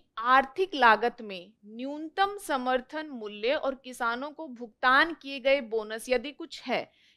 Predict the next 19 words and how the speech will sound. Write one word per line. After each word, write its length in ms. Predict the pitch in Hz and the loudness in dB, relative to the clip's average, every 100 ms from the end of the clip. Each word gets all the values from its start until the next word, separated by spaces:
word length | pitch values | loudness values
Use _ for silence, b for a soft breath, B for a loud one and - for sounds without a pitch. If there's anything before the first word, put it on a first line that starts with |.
| b | b
के 140 | 311 - | -2 -2
साथ 600 | - 262 185 165 - _ | 2 8 8 8 -2 _
साथ 260 | 214 214 269 - - | 2 2 0 -4 0
और 180 | 302 - _ | 0 -2 _
क्या 320 | 302 285 330 | 0 2 0
शामिल 540 | - 277 208 214 226 226 | -4 -6 -6 -4 -4 -4
है? 280 | 196 - _ 208 | -8 -12 _ -12
मतलब 400 | 214 254 262 254 | -8 -4 -4 -2
कि 320 | 311 392 _ b b b | -2 -2 _ b b b
आपको 580 | 247 262 262 - 330 349 | 10 10 10 -2 -6 -4
ये 280 | 254 247 339 | -4 -2 0
पता 320 | 302 277 285 | 0 2 2
होना 420 | 294 254 240 269 | 2 0 -4 -4
चाहिए 680 | 269 247 226 226 226 269 330 b b b _ | -4 -6 -8 -8 -2 -2 -2 b b b _
कि 360 | 302 330 381 - _ _ _ _ _ _ _ - | -2 0 0 -4 _ _ _ _ _ _ _ -16
इकोनॉमिक 680 | - 285 285 302 349 - - | 2 6 6 6 -2 -6 -2
कॉस्ट 300 | 269 294 - | 0 0 -2
का 120 | 269 | -4
कॉन्सेप्ट 580 | 247 220 202 240 - | -4 -8 -4 -6 -6